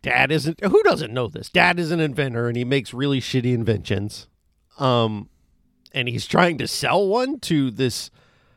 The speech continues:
you know, very wise looking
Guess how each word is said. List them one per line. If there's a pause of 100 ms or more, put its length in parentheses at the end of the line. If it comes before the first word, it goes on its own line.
(520)
you
know, (1400)
very
wise
looking